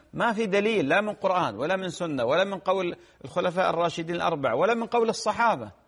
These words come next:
ولم يقل بهذا إلا متفقهة متأخرين،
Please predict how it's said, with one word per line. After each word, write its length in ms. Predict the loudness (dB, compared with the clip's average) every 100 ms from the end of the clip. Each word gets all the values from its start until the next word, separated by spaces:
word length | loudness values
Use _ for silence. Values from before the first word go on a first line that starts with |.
| _ _
ولم 300 | -2 0 2
يقل 240 | 2 2
بهذا 400 | 0 2 2 2
إلا 360 | 0 2 2 0 -10 _ _
متفقهة 800 | -10 -6 -4 0 0 0 -2 0
متأخرين، 920 | -2 -2 0 0 0 0 0 -2 -4